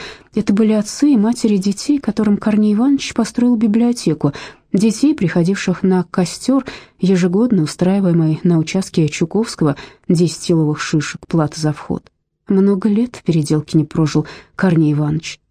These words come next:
Сменялись на его глаза поколения детей, и пришли с ним проститься те, кто вырос около него, а теперь сами стали родителями. И уже их дети ходили на костёр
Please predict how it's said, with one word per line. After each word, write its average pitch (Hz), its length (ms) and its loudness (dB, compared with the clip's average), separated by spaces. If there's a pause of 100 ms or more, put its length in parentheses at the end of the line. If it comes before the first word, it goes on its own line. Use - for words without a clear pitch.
(140)
Сменялись 277 540 0
на 220 40 2
его 214 200 2
глаза 240 340 0
поколения 233 560 2
детей, 190 480 -2 (340)
и 226 100 2
пришли 277 560 2
с - 140 -4
ним 247 160 4
проститься 233 600 -2
те, 262 240 -2
кто 220 360 -2
вырос 220 400 0
около 156 240 0
него, 156 340 2 (400)
а 147 100 -2
теперь 170 240 -2
сами 233 280 0
стали 139 360 -2
родителями. 147 640 -4 (280)
И 185 80 2
уже 151 240 2
их 202 320 0
дети 202 300 -2
ходили 170 360 0
на 170 140 2
костёр 165 480 -2